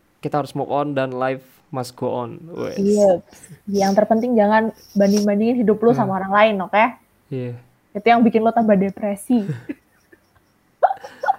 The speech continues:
Speaker 1: Karena kita udah ada jalannya sendiri-sendiri,
Speaker 2: Iya.
Speaker 1: gitu.
Speaker 2: Nggak
Speaker 1: Dan
Speaker 2: usah
Speaker 1: masih
Speaker 2: kayak
Speaker 1: banyak loh ini, ini, aduh.
Speaker 2: Banyak banget ya? <laughs>
Speaker 1: Banyak banget, beneran. Apa namanya, bahkan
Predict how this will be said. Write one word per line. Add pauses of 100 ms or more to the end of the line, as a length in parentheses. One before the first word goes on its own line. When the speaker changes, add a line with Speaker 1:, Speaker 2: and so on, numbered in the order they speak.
(220)
Speaker 1:
Karena
kita
udah
ada
jalannya
sendiri-sendiri, (220)
Speaker 2:
Iya.
Speaker 1:
gitu. (480)
Speaker 2:
Nggak
Speaker 1:
Dan
Speaker 2:
usah
Speaker 1:
masih
Speaker 2:
kayak
Speaker 1:
banyak
loh
ini,
ini,
aduh. (400)
Speaker 2:
Banyak
banget
ya? (400)
<laughs>
Speaker 1:
Banyak
banget,
beneran. (600)
Apa
namanya, (440)
bahkan